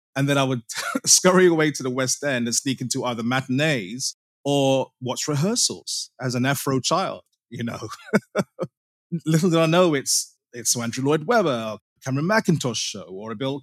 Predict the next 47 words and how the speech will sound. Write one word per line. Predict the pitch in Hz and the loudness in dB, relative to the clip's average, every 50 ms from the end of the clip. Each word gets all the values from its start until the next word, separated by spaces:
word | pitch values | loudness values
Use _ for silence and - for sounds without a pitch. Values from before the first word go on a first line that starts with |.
| - - | -10 -6
Kenwright. | 214 226 220 190 143 120 101 98 98 - | -2 0 2 2 2 0 -4 -6 -8 -8
It's | 117 - - - | -8 -8 -8 -6
Lea | 113 120 | -6 -4
Salonga, | 123 131 - - 170 180 202 226 214 190 139 110 101 101 | 0 0 0 0 0 -2 -2 -2 -2 -2 -2 -4 -6 -10
Jonathan | - 113 104 104 _ - 123 135 127 - | -12 -14 -14 -16 _ -14 -14 -14 -14 -12
Pryce, | - 208 202 170 135 110 90 - - - - - - _ _ - - | -6 -4 -2 -2 -2 -2 -2 -4 -4 -4 -6 -14 -20 _ _ -20 -8
Con | - - 143 135 135 | -4 -2 -2 0 0
Wilkinson. | 147 180 208 - 143 120 104 - - 85 - _ _ _ _ _ _ _ _ | 0 0 -2 -2 -4 -6 -6 -6 -8 -10 -12 _ _ _ _ _ _ _ _
And | 165 165 160 160 156 151 147 143 135 - _ _ _ _ _ _ _ _ | 0 2 2 2 2 2 0 -2 -6 -8 _ _ _ _ _ _ _ _
then | 139 120 113 147 147 151 180 190 175 | -14 -6 0 2 4 4 4 4 4
I | 160 151 | 2 2
didn't | 147 139 143 135 - | 2 0 -2 -2 -4
realize | 123 139 170 190 170 143 131 127 - | 0 2 2 4 4 2 2 0 0
the | 123 | -2
significance | - - 110 113 120 117 - 113 107 - 120 113 110 | -2 -2 -2 -2 -4 -4 -4 -6 -6 -6 -6 -4 -4
of | 110 107 | -6 -6
a | 107 | -6
Les | 104 104 104 98 | -6 -6 -8 -8
Mis | 95 104 117 120 139 151 135 117 | -6 -6 -6 -4 -4 -4 -4 -4
or | 107 101 | -6 -6
Miss | 98 101 101 - - | -6 -6 -4 -4 -4
Saigon | - 98 95 98 - 110 110 117 117 110 | -4 -4 -8 -10 -8 -6 -4 -4 -4 -4
that | 110 | -4
I'm | - 110 107 101 | -6 -8 -8 -8
watching | 107 113 113 - - 127 113 | -8 -8 -8 -8 -8 -8 -6
or | 110 104 | -6 -6
sneaking | - - 110 107 - - 107 98 | -8 -8 -10 -12 -14 -12 -12 -12
into | 98 - 104 | -12 -10 -12
rehearsals | 101 95 107 113 120 120 - - 147 151 131 120 | -12 -10 -8 -8 -6 -4 -4 -4 -4 -4 -4 -4
or | 110 98 | -4 -6
Richard | 101 120 - - 101 | -6 -8 -12 -8 -4
S-, | - - - - _ _ _ - | -4 -4 -4 -4 _ _ _ -4
t-, | - 139 131 123 113 | -2 -2 -2 0 2
talking | - - 165 139 - - | 4 4 4 4 2 0
to | 147 | 0
me | 147 147 139 | 0 0 0
about | 123 127 123 123 110 - | 0 0 -2 -2 -4 -6
lyrics. | 104 113 123 143 160 175 180 180 - - - | -6 -4 -2 0 2 2 0 0 0 0 0
And | 135 123 120 113 110 107 - _ _ _ _ - | 2 2 0 0 -2 -4 -6 _ _ _ _ -2
when | 143 147 151 | 0 2 4
they | 156 147 | 4 4
would | 143 143 123 104 | 2 0 -2 -2
break, | 131 135 139 156 160 151 _ | 0 0 0 0 0 -2 _
they'd | - 143 135 127 | -4 -2 -2 0
say, | - 151 139 | 0 0 0
"Hey, | 151 190 196 | 2 0 0
Tegan, | - - 180 151 147 143 139 135 | 2 0 0 0 2 0 0 -2